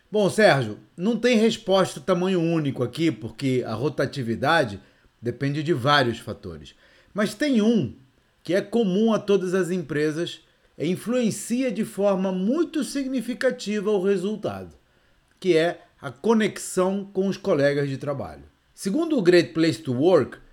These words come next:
nas melhores empresas pra se trabalhar, que são as que atraem e retêm os melhores talentos, os empregados têm amigos no trabalho, estão conectados com colegas, trabalham em harmonia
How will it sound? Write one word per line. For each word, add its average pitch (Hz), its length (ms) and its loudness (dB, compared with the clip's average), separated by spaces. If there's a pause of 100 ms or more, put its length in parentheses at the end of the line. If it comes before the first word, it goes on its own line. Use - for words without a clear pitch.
(140)
nas 147 220 -4
melhores 214 500 4
empresas 165 540 4
pra 143 220 -2
se 135 140 -10
trabalhar, 120 840 0
que 117 100 -10
são 139 160 -4
as 127 100 -4
que - 120 -4
atraem 139 680 0
e 135 100 -4
retêm 120 600 -2
os 107 120 -4
melhores 110 460 -4
talentos, 135 580 -6 (160)
os 170 160 0
empregados 180 760 0
têm 208 180 -2
amigos 196 480 2
no 120 160 -4
trabalho, 87 500 -10 (200)
estão 170 240 -4
conectados 196 800 0
com 131 180 -6
colegas, 101 600 -8 (120)
trabalham 175 640 4
em 170 200 -2
harmonia 160 840 -2